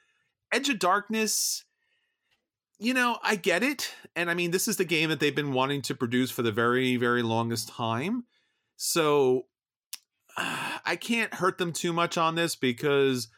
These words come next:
having played Mystic Vale, you know, it always felt like it needed more. So I can't,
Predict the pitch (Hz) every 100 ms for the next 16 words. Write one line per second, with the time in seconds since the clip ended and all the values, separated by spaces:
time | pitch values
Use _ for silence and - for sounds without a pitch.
0 | _ _ _ 131 143 156 - 156 147 135
1 | 135 156 127 117 117 127 165 175 - _
2 | _ _ _ 160 156 147 143 - - 143
3 | 113 - 131 147 147 - 147 147 143 135
4 | 139 131 127 123 131 131 147 120 110 -
5 | - 151 151